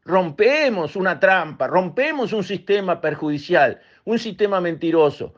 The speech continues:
un sistema antiliberal, anticomercio. Rompemos un sistema cuasi monopólico, oligopólico, donde unos pocos manejan los precios que estamos obligados a pagar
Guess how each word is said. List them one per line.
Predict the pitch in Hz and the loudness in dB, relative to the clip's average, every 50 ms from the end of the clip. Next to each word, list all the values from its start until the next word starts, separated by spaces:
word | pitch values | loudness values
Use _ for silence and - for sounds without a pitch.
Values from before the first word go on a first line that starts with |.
| _ _ _ _ | _ _ _ _
un | - 226 240 | -6 -4 -4
sistema | 240 240 220 226 233 226 220 214 202 - - | -4 -4 -4 -2 -2 0 0 0 -2 0 0
antiliberal, | 226 254 254 240 190 233 208 196 202 185 180 175 165 151 - - - 147 - | 0 0 0 -2 -6 -6 -4 -2 -2 0 0 2 4 4 4 2 0 -2 0
anticomercio. | - 240 294 285 262 185 - 220 175 196 185 180 175 170 151 123 117 - - 113 - - _ _ _ _ _ _ _ _ _ _ | 0 0 0 0 -2 -8 -10 -6 -4 -2 -2 0 0 0 0 -2 -6 -10 -14 -16 -16 -16 _ _ _ _ _ _ _ _ _ _
Rompemos | - - 170 170 160 - - 220 269 302 320 302 269 233 196 - - | -2 0 0 0 0 2 2 4 4 4 2 0 0 -2 -4 -6 -6
un | 170 175 | -10 -10
sistema | - 190 170 - 190 190 190 190 175 - | -8 -10 -6 -4 -2 -2 0 0 -2 -2
cuasi | - 175 175 185 208 202 185 - 190 180 | -4 -2 0 2 2 2 0 -4 -6 -4
monopólico, | 160 165 160 165 160 - - 185 185 180 175 165 151 143 - 147 | -2 -2 0 -2 -2 -2 0 2 4 4 4 2 0 -2 -2 0
oligopólico, | 156 170 180 180 175 185 - - 202 208 202 190 175 139 170 | 0 2 2 2 2 2 2 2 4 4 4 2 0 0 0
donde | 170 190 214 | 0 0 2
unos | 226 220 190 185 - _ | 2 2 0 0 0 _
pocos | 240 247 240 - 220 190 | 2 2 4 2 0 0
manejan | 165 170 202 214 - 220 175 175 | 0 -2 -2 0 0 0 2 2
los | 165 151 | 0 0
precios | - - 220 240 233 - 233 226 226 - - _ _ _ _ _ _ | 0 -2 -2 -2 0 0 0 -2 -2 -4 -10 _ _ _ _ _ _
que | - 160 | -8 -8
estamos | 151 - 208 202 208 196 180 185 | -2 0 2 2 2 0 0 0
obligados | 160 160 160 170 170 180 180 175 - | 0 2 2 4 4 4 4 2 0
a | 147 139 | -2 0
pagar | - 135 131 139 147 147 143 139 - _ | 2 2 4 4 4 2 2 0 -6 _